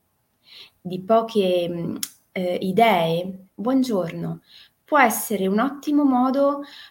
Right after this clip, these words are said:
per raccogliere le nostre impressioni e per registrare come si evolvono le nostre giornate e il susseguirsi delle nostre giornate.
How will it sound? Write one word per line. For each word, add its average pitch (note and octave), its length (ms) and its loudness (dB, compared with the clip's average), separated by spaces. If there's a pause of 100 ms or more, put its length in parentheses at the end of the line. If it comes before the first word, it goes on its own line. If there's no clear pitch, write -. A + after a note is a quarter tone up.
(120)
per C4+ 380 4
raccogliere G#3 1400 0
le F#3+ 100 -6
nostre F#3 400 -6
impressioni E3+ 880 -10 (500)
e A3 120 -10
per C#4+ 220 0
registrare G3+ 960 -2
come B3+ 300 -2
si - 180 -6
evolvono F3+ 720 0
le F3+ 120 -10
nostre F3 440 -12
giornate D#3+ 680 -10 (720)
e G#3+ 140 2
il G3+ 120 2
susseguirsi G3+ 1040 -4
delle E3 200 -8
nostre D#3+ 460 -12
giornate. D#3+ 680 -14